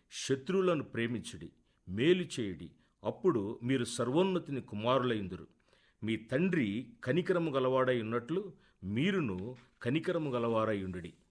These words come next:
దేవుని తీర్పు ఇలా ఉంటది. "నేను ఆకలిగొంటిని, మీరు నాకు భోజనము పెట్టితిరి. నేను దప్పికొంటిని, నాకు దాహమిచ్చితిరి. పరదేశినై ఉంటిని, నన్ను చేర్చుకొంటిరి. దిగంబరినై ఉంటిని,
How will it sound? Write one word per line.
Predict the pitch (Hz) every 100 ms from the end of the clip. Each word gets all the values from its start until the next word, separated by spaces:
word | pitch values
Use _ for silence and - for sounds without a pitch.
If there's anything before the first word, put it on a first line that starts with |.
| _ _ _ _ _ _ _ _ 92
దేవుని | 110 165 185 165
తీర్పు | - 147 151 120 92 143
ఇలా | 139 104 101
ఉంటది. | 92 110 107 - _ _ _ - - 107
"నేను | 147 156 -
ఆకలిగొంటిని, | 95 143 190 180 151 120 107 101 90 110 - _ _
మీరు | 107 131 120
నాకు | 120 117 104
భోజనము | 92 120 123 127
పెట్టితిరి. | 110 90 110 - 87 85 _ _ _ 113
నేను | 147 147 95
దప్పికొంటిని, | 107 - 190 175 123 107 95 107 - - -
నాకు | 107 -
దాహమిచ్చితిరి. | 92 110 117 143 123 - - 92 90 _ _ _ -
పరదేశినై | 113 131 165 175 180 170 139
ఉంటిని, | 98 107 104 90 92 _ _
నన్ను | 107 107
చేర్చుకొంటిరి. | 101 - 120 123 - 107 90 90 78 - _ _ -
దిగంబరినై | 123 120 160 185 190 185 156
ఉంటిని, | 117 113 104 90 92